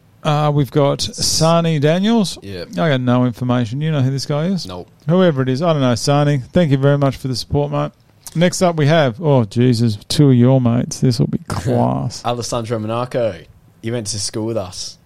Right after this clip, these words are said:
Speaker 1: Alessandro.
Speaker 2: Yeah, very nice guy.
Speaker 1: Alessandro. Nice.
Speaker 2: Thanks for the support.
Speaker 1: Thanks for the support, mate. Which one's that, him?
Speaker 2: That's him there, yeah.
Speaker 1: Is he short?
Speaker 2: Uh, no,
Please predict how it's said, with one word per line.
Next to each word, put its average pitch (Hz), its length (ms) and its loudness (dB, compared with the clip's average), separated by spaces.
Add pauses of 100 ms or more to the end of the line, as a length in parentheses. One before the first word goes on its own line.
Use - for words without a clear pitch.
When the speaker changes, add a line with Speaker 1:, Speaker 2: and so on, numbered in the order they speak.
(260)
Speaker 1:
Alessandro. 165 580 2
Speaker 2:
Yeah, 101 200 -10
very 113 220 -8
nice 104 200 -10
guy. 98 340 -12
Speaker 1:
Alessandro. 135 680 -2 (360)
Nice. 117 340 0
Speaker 2:
Thanks 120 200 -10
for 117 60 -12
the 104 60 -10
support. 117 420 -10 (120)
Speaker 1:
Thanks 151 240 -2
for 147 60 0
the 135 60 0
support, 120 300 -2
mate. 147 160 0
Which 156 160 0
one's 143 160 2
that, 135 160 4
him? 175 240 0
Speaker 2:
That's 127 180 -8
him 95 140 -10
there, 85 180 -10
yeah. - 80 -4
Speaker 1:
Is 127 120 2
he 120 80 0
short? 226 420 0 (560)
Speaker 2:
Uh, 202 280 -2
no, 269 120 -4